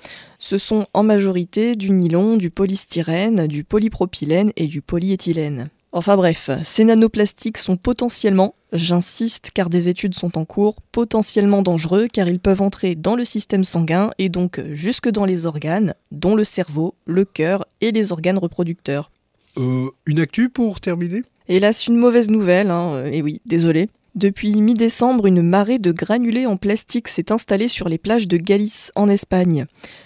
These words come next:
Speaker 1: Sur place, la population s'est mobilisée pour ramasser des millions de microbilles de plastique qui sont difficiles à récupérer une fois mélangées au sable, puisqu'il faut tamiser celui-ci. Ces microbilles sont issues de conteneurs tombés à la mer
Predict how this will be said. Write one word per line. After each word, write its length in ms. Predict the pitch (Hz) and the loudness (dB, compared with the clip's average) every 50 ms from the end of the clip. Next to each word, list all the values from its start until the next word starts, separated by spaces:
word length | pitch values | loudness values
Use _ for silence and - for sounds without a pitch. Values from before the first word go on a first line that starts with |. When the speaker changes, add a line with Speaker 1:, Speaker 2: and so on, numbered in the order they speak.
| _ _ | _ _
Speaker 1:
Sur 280 | - - - 190 - | -10 -4 -4 -4 -2
place, 340 | - 202 196 196 196 - - | 0 2 2 2 2 0 -2
la 220 | 165 151 151 175 196 | -2 0 0 -2 0
population 560 | - 233 220 - 220 202 196 202 - 208 202 | -2 -2 -2 -2 0 0 0 0 0 -2 -2
s'est 140 | - - 170 | 0 0 0
mobilisée 540 | 165 160 151 151 156 151 165 165 180 233 254 | 0 0 0 -2 -2 -2 -2 -2 -2 -2 -4
pour 200 | _ - - - | _ -6 -10 -4
ramasser 480 | 147 175 185 190 185 185 - - 254 | 0 0 2 2 2 0 0 -2 -2
des 120 | 214 175 160 | 0 0 0
millions 480 | 156 160 180 214 220 214 220 254 269 | 0 0 0 0 0 0 0 0 0
de 120 | 240 180 160 | 0 0 0
microbilles 600 | 160 175 208 240 - - - 190 185 226 240 220 | 0 0 -2 -2 -4 -2 -2 -2 0 0 -2 -2
de 120 | 180 180 156 | -2 -4 -4
plastique 800 | - - 220 214 220 - - - - - 226 220 - - - 151 147 | -4 -4 -4 -4 -4 -4 -6 -10 -8 -10 -10 -8 -8 -6 -6 -6 -6
qui 140 | - - 170 | -6 -10 -10
sont 380 | - - - 160 156 151 151 151 | -8 -6 -6 -6 -6 -6 -6 -6
difficiles 580 | 151 175 190 190 - 190 185 - - 214 196 | -4 -4 -4 -2 -2 -4 -6 -4 -2 -2 0
à 80 | 185 175 | 0 0
récupérer 600 | 170 170 - - 165 - - 156 160 202 247 - - | -2 -4 -6 -8 -10 -4 -4 -2 -2 -2 -4 -4 -4
une 140 | 180 160 | -4 -4
fois 180 | 160 - - 233 | -4 -2 -2 0
mélangées 440 | 240 190 170 160 160 175 185 220 202 | 0 0 -2 -2 -2 -4 -4 -2 -4
au 80 | 165 | -4
sable, 520 | 143 - - - 170 202 226 185 147 131 - - - - - - - _ _ | -4 -6 -8 -8 -6 -6 -4 -4 -4 -4 -4 -8 -14 -20 -20 -20 -20 _ _
puisqu'il 340 | - 175 165 - - 156 156 | -4 -4 -4 -2 -4 -8 -8
faut 180 | - - 208 | -2 -2 -2
tamiser 480 | 214 - 202 180 175 165 156 156 175 208 | 0 2 2 4 4 2 2 0 0 0
celui-ci. 800 | - - - 220 190 185 180 - - - 160 - - - - - _ _ _ _ _ _ - | 0 -2 -2 -2 0 -2 -4 -4 -6 -6 -6 -6 -6 -8 -10 -14 _ _ _ _ _ _ -14
Ces 220 | - - - 208 | -10 -6 -2 -2
microbilles 640 | 202 196 - - - 214 196 202 208 202 185 165 | -2 -2 -2 0 0 0 0 0 -2 0 0 0
sont 180 | 160 - 190 185 | 0 0 -2 -2
issues 300 | - - 196 - - 240 | -2 -2 -2 -2 -2 -2
de 100 | 180 156 | -2 -4
conteneurs 680 | - - 240 254 _ - 208 202 202 208 202 170 139 139 | -2 -4 -6 -6 _ 0 0 2 4 2 2 0 -2 -4
tombés 300 | - - 175 175 185 196 | -2 -2 0 0 2 0
à 80 | 190 170 | 0 0
la 140 | 165 160 | -2 -2
mer 600 | 151 156 160 165 185 220 262 262 233 180 160 151 | 0 0 0 2 0 0 0 -2 -2 -2 -4 -4